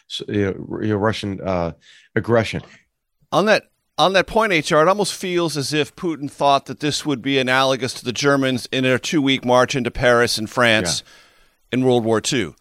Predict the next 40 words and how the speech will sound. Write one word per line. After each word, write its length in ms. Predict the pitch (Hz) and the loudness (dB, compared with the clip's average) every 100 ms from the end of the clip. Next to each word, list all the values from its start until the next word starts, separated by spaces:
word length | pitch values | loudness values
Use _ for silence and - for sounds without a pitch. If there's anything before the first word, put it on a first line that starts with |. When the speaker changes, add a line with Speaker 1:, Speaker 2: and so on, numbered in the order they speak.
| _ _ | _ _
Speaker 2:
That 220 | 139 131 | 0 0
they 120 | 147 | 2
would 140 | 143 127 | 0 -2
capitulate, 720 | - 196 190 180 156 151 - - | 0 0 0 2 2 0 -4 -6
they 100 | 135 | -4
would 140 | 123 | -4
decapitate 580 | 135 185 175 180 - 151 | -6 0 0 0 -4 -6
the 80 | 151 | -4
capital, 500 | 160 131 139 131 123 | 2 2 2 -2 -2
take 280 | - 165 | -2 0
over 160 | 170 151 | 0 0
the 80 | 151 | -2
country, 500 | - 139 - 135 131 - - | 0 0 0 -2 -4 -6 0
and 140 | 139 | 2
it 40 | |
wouldn't 220 | 139 143 135 | 4 2 2
take 180 | 135 | 0
much 200 | 113 127 | 0 -2
time. 260 | - 123 101 - - | 0 0 0 -4 0
All 180 | 151 | 2
that 180 | 160 160 | 4 2
Speaker 1:
Right. 60 | 131 | 2
Speaker 2:
menacing 500 | 156 180 - 160 143 | 2 2 0 0 0
preparation 640 | 170 151 139 147 147 131 | 0 0 2 2 2 -2
in 80 | 120 | -2
the 80 | 123 | -2
months 240 | 123 143 | 0 -2
before 560 | - 131 - 160 131 113 - - | -4 -8 -2 4 4 2 -4 -16
would 160 | - 139 | -6 -2
lead 260 | 139 147 143 | 2 2 2
to 200 | 151 98 _ | -4 -8 _
the 80 | 131 | -4
Ukrainians 680 | 135 131 156 135 131 123 - _ - | -2 -2 -2 0 0 -4 -8 _ -12
to 120 | 147 | -4
Speaker 1:
Yeah. 140 | 110 | 0
Speaker 2:
yield 400 | 165 156 147 147 - | 4 4 4 0 -6
and 140 | 120 131 | -6 0
roll 260 | 135 131 | 2 4
over, 220 | 139 131 90 | 4 4 0
Speaker 1:
Well, 240 | 131 113 | -2 -6